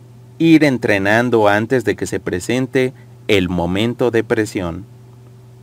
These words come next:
Por ejemplo, podrías consultar a compañeros, amigos o conocidos que hayan vivido una experiencia similar a la de la compañía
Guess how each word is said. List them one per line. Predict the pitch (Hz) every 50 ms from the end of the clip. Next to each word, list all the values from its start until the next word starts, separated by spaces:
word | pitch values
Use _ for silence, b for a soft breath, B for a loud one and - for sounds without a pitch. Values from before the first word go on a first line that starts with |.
| - -
Por | 113 113 113
ejemplo, | 107 - 180 180 175 - 110 98 85 80 - - - - - - - - - -
podrías | 127 135 131 151 160 175 175 170 165 -
consultar | - 131 117 104 - 101 95 - 113 110 107
a | 104
compañeros, | 98 - 101 90 92 90 87 87 92 107 120 123 110 104 98 98 98 - b b b b b -
amigos | - 120 113 110 117 117 113 98 98 95 92 90 - - - - - - - - - -
o | 165 165
conocidos | - 185 160 147 131 117 107 - 123 127 123 113 107 107 110 - b b b b b b b -
que | - - - 110
hayan | 107 107 104 110 117 139 135 127
vivido | 107 101 95 101 104 107 113 120
una | 120 120
experiencia | 117 - - - 107 95 95 98 101 107 117 - - 110
similar | 101 - 98 92 90 90 101 123 147 156 160 - b b b b b b b - -
a | 160 151 147
la | 151 147
de | 143 151
la | 147 147
compañía | 139 - 147 139 127 - 135 123 113 101 92 87 85 82 85